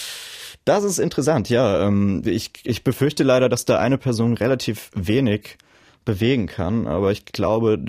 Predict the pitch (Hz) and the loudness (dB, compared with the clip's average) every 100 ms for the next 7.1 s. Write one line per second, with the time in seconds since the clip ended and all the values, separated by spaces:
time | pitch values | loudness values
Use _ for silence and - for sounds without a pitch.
0 | - - - - 82 101 107 127 139 - | -10 -12 -8 -8 -2 0 0 0 0 -2
1 | 104 135 143 113 - 104 101 110 104 - | -2 -2 -2 -4 -4 -2 0 0 -2 -8
2 | _ _ _ 117 110 117 113 139 127 117 | _ _ _ -2 0 2 2 0 -2 -2
3 | 92 - - 87 - 98 92 92 - - | 0 -2 -2 -2 0 0 0 -2 -4 -4
4 | 92 87 95 98 - 101 101 101 104 - | -2 -2 -2 -6 -4 -2 -2 -2 -4 -2
5 | 107 101 123 139 101 - 90 - - 90 | -2 2 2 4 2 -2 -6 -8 -8 -6
6 | 90 - - 92 90 82 80 87 92 - | -6 -6 -4 -4 -2 -4 -4 -4 -6 -4
7 | 92 | -6